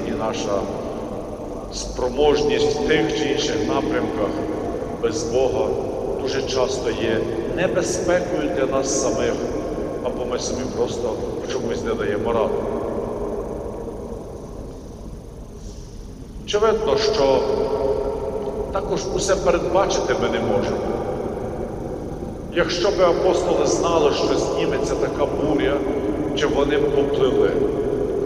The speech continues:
Ні, напевно. Вони б відмовляли всіляко Богу. Чи знав Христос, як Бог, як Син Божий? Знав. Очевидно, що інакше не могло бути.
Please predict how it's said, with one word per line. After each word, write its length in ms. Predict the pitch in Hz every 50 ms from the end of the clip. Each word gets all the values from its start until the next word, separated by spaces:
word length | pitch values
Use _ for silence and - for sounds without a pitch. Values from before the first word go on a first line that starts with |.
| - - - - - - - - - - - 123 120
Ні, 180 | 123 160 180 180
напевно. 520 | 175 165 - - 113 98 - - - - - - - - - - - - - - - - - - 107
Вони 200 | 127 135 151 151
б 80 | 156
відмовляли 720 | 151 151 156 151 156 151 143 143 143 147 160 180 185 180 -
всіляко 540 | - - - - - - 143 - - - - - -
Богу. 220 | - - - - - - - - - - - - - - - - - - -
Чи 180 | - 160 156
знав 300 | - - 180 190 214 220
Христос, 800 | - - 175 185 185 - - 170 165 180 180 190 190 - 180 175
як 100 | 175 151 127 - -
Бог, 360 | 139 156 180 190 - 180 180
як 140 | 180 - -
Син 160 | - 180 160 - - - 151
Божий? 340 | 156 160 151 143 147 147 147 - - - - - 147 156 151 151 156 156
Знав. 380 | 151 - - 120 123 131 147 151 - - - 151 - - 151 156 - - - - - - - - - - - - - - - - - - - - - - - - - - -
Очевидно, 460 | - 120 107 113 143 147 - - - -
що 180 | - - 107
інакше 360 | 104 98 101 107 - - - -
не 100 | - -
могло 320 | 107 - - - - 123 120
бути. 280 | - - - - -